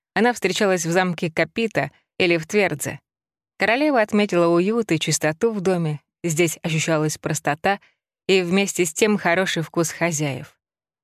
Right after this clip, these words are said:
В светлице стояла резная дубовая мебель, стол, шкаф и стулья. Сухоцветы на подоконнике напоминали о лете. Над очагом висели охотничьи трофеи, лук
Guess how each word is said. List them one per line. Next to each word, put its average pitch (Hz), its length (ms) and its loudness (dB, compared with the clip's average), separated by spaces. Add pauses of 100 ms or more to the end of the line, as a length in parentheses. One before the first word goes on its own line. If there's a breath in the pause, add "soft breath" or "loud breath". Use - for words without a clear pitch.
В - 60 -2
светлице 208 560 0
стояла 208 440 2
резная 185 520 2
дубовая 165 580 0
мебель, 165 500 -2 (340)
стол, 170 520 -4 (300)
шкаф 160 520 -6 (320)
и 165 120 0
стулья. 143 560 -8 (540)
Сухоцветы 170 600 0
на 170 140 2
подоконнике 156 800 0 (320 soft breath)
напоминали 170 600 2
о 165 120 2
лете. 123 500 -6 (460)
Над 202 160 0
очагом 240 420 2
висели 220 340 0
охотничьи 175 680 0
трофеи, 165 600 0
лук 165 440 0